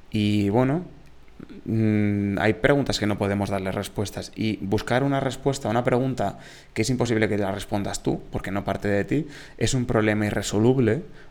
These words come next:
al cual le voy a estar diciendo a mi cerebro, "Hey, busca una respuesta para esto". Pero es que no la tiene. Y va a seguir buscando, pero es que no la tiene. No la sabemos.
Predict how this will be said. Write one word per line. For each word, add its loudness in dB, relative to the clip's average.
al 0
cual 2
le 4
voy 4
a 2
estar 0
diciendo -4
a -2
mi -4
cerebro, 0
"Hey, 4
busca 2
una 0
respuesta 0
para 4
esto". -4
Pero -2
es -4
que 0
no 4
la 2
tiene. 2
Y 4
va 6
a 0
seguir 2
buscando, -2
pero 2
es -2
que 0
no 2
la 0
tiene. -6
No 4
la 4
sabemos. -6